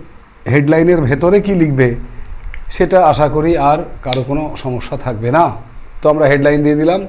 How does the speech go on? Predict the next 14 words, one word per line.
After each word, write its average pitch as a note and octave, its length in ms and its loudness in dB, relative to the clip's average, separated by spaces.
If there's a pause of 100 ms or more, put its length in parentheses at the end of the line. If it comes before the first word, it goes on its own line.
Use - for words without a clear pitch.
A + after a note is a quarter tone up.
(400)
পরিবেশের E3 580 2
প্রভাব। B2+ 400 0 (400)
তার B2 120 -6
ভেতরে D#3 340 -2
কি F3+ 100 -4
লিখব? F3 320 -2 (560)
না, C3 80 -4
ভেতরে D3+ 260 -2
লিখব C#3 340 -2
যে C#3 160 0
আমরা B2 240 0
জানি D3 340 0 (840)
জীব F3+ 300 2
সদা E3 420 0